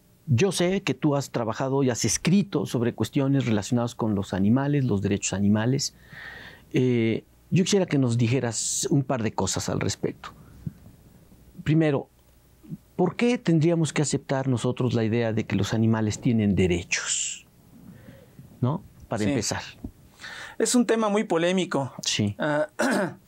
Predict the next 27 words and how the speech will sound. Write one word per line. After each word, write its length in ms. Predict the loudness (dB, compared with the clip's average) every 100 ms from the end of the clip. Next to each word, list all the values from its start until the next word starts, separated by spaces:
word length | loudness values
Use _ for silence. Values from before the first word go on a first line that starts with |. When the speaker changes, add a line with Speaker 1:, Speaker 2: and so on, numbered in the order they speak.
| -20 -20 -12 -2
Speaker 2:
incluso 380 | 0 2 2 2
algunos 340 | 2 0 0
autores, 440 | -2 0 0 0 0
como 320 | 2 2 2
uno 240 | 2 2
de 60 | 2
los 240 | 2 2
grandes 320 | 0 2 0 0
defensores 580 | 0 0 2 2 2
de, 320 | 2 2 0 -6 _ -20 _
de 140 | -2
la 80 | 0
ética 280 | 0 -2 -2
hacia 120 | 0
los 200 | 0 2
animales, 340 | 2 4 2 -2
Peter 320 | -4 -2 -2
Singer, 540 | 0 0 2 0 -2 -12 -20 -20 -20 _ -2
piensa 320 | 0 0 -2
que, 640 | 0 2 4 4 2 2 -2 -8 -4
que 100 | -2
se 100 | 0
puede 220 | 0 0
prescindir 480 | 0 2 2 2 2
de 100 | 2
ese 380 | 2 2 2 2
debate, 640 | 2 2 0 0 -2 -4